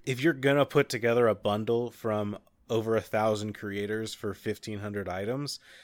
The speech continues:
I'm very glad they did it in a way that doesn't, like, this is, so far this has raised three point five million dollars. I'm glad that I haven't gotten a notification every time something sold.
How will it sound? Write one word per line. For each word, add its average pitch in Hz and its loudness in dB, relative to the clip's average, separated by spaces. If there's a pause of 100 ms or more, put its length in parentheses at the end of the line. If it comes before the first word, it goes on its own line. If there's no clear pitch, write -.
(380)
I'm 127 2
very 120 6
glad 113 4 (100)
they 110 0
did 107 -2
it 117 -2
in 117 -6
a 113 -2
way 104 2
that 95 -8
doesn't, 107 -4
like, 98 -8 (1200)
this 156 2
is, 175 -2
so - 6
far 170 8
this 156 2
has 156 0
raised 131 4
three 123 -2
point 127 -2
five 120 6
million 113 0
dollars. 120 2 (300)
I'm 123 0
glad 120 6
that 120 4
I 117 6
haven't 117 2
gotten 113 0
a 110 -4
notification 104 -2
every 98 -4
time 101 -4
something 90 -8
sold. 82 -10